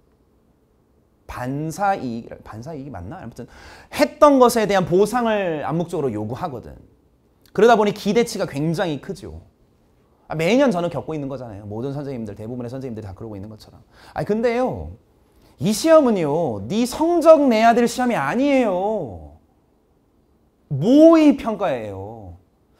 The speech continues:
그럼 이 시험은 어떤 시험이 돼야 되냐면, 네가 "이렇게 한번 해볼까?"라고 했었던 거를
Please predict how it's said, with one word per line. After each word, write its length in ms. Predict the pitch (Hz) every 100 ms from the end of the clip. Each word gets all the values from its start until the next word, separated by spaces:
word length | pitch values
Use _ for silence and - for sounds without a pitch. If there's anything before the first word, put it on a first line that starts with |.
| _ -
그럼 160 | 165
이 100 | 220
시험은 340 | 240 294 254 156
어떤 260 | - 262
시험이 260 | 254 233 202
돼야 120 | 190
되냐면, 560 | 165 156 190 220 131 120
네가 640 | 202 226 214 156 87 78 _ _ - _ _ _ _ _ _ _ _ _ -
"이렇게 440 | 202 269 - 254
한번 380 | 240 247 247 226
해볼까?"라고 1500 | 240 254 247 247 214 240 285 - _ _ _ - 127 160 214
했었던 400 | 220 220 - 190
거를 440 | 151 160 160 82